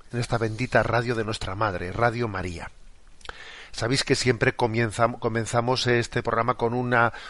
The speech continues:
un comentario, una entradilla de actualidad, y nuestra actualidad eclesial es que comenzamos de nuevo el tiempo ordinario. Concluido el tiempo de Navidad en el día de ayer, día del bautismo del Señor,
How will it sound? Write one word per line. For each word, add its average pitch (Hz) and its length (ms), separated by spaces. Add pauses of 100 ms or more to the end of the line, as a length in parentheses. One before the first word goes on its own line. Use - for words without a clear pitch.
(100)
un 131 140
comentario, 127 800
una 127 160
entradilla 127 680
de 123 140
actualidad, 117 560 (420)
y 135 120
nuestra 127 340
actualidad 120 560
eclesial 143 680
es 139 220
que 165 160
comenzamos 123 600
de 127 100
nuevo 147 280
el 110 140
tiempo 117 320
ordinario. 113 680 (380)
Concluido 123 540
el 123 80
tiempo 123 420
de 117 80
Navidad 113 460
en 107 100
el 107 80
día 123 220
de 120 60
ayer, 127 360 (320)
día 123 220
del 117 100
bautismo 127 460
del 139 100
Señor, 123 440